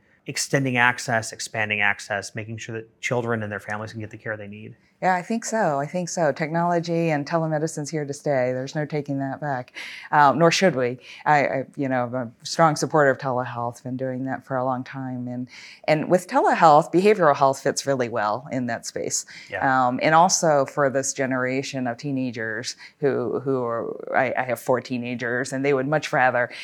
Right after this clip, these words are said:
Speaker 2: uh, text me than speak to me, you know?
Speaker 1: Yeah.
Speaker 2: And so, right, so, so they're quite used to working in this space, right? And so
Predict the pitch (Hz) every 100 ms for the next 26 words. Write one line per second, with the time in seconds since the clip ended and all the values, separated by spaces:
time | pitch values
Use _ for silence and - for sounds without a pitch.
0 | - - 127 120 175 - - 139 131 123
1 | 123 - 156 - 110 113 139 143 139 170
2 | 151 170 202 170 160 160 160 165 - 151
3 | 147 196 - - - 175 202 - 214 180
4 | 156 147 - 170 131 139 135 151 131 127
5 | 135 131 - 147 123 135 - 135 123 -
6 | 156 160 143